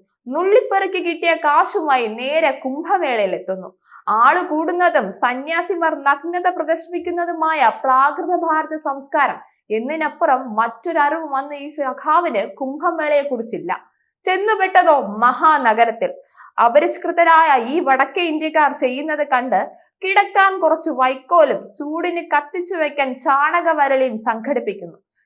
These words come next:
തണുത്തു ചാകാതിരിക്കാൻ അന്നാണ് ചാണകം ഒന്ന് തൊട്ടു നോക്കിയത് ഇദ്ദേഹം. അങ്ങനെ കുംഭമേളയിൽ ഒളിഞ്ഞു കഴിഞ്ഞ ആ കാലം, കുംഭമേളയിൽ അലഞ്ഞു നടന്ന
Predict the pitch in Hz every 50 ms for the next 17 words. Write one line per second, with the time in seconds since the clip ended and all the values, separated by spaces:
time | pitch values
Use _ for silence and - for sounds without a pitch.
0 | _ _ - 233 233 240 262 262 311 294 302 311 277 269 269 277 311 320 311 302
1 | 294 285 294 294 330 277 240 233 208 214 220 254 302 311 302 285 262 220 202 -
2 | 262 226 226 226 233 254 294 311 320 311 285 269 262 247 233 233 - 202 196 196
3 | 196 - 311 277 233 214 214 214 226 220 190 180 175 170 180 190 190 190 196 -
4 | - _ _ _ _ _ _ _ - - 339 381 415 427 381 285 240 - - -
5 | - _ _ - 339 339 370 415 403 427 381 359 339 311 302 269 233 202 214 233
6 | 254 285 320 320 330 320 285 262 233 226 220 208 190 - - - 196 208 233 247
7 | 254 254 254 202 175 175 190 196 175 - - - _ _ _ _ - - 214 226
8 | 240 240 294 330 349 330 302 311 320 320 277 240 - - - 202 214 226 254 294
9 | 339 370 370 320 277 233 226 226 214 202 180 - -